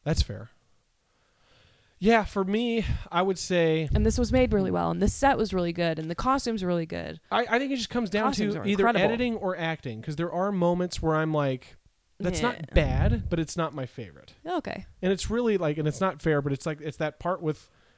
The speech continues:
Speaker 1: Kylo Ren where he's like, "We're not done yet."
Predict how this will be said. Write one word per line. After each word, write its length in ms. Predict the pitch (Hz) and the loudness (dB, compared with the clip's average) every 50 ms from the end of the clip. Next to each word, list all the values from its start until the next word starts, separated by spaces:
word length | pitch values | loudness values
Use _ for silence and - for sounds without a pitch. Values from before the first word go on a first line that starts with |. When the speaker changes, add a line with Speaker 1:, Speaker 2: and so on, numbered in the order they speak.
| _ _ _ _ - | _ _ _ _ -6
Speaker 1:
Kylo 280 | - 165 165 170 160 165 | -2 0 0 2 2 2
Ren 220 | 180 170 131 117 | 0 0 -2 -2
where 80 | 120 127 | -4 -6
he's 100 | 127 131 | -4 -4
like, 140 | 123 120 - _ _ _ _ _ _ _ _ _ _ _ _ - | -6 -6 -10 _ _ _ _ _ _ _ _ _ _ _ _ -2
"We're 100 | - 143 147 | 2 2 4
not 200 | 143 135 127 123 | 4 2 0 -2
done 180 | 135 139 135 | -4 -4 -4
yet." 240 | 127 110 104 - - | -6 -8 -10 -12 -16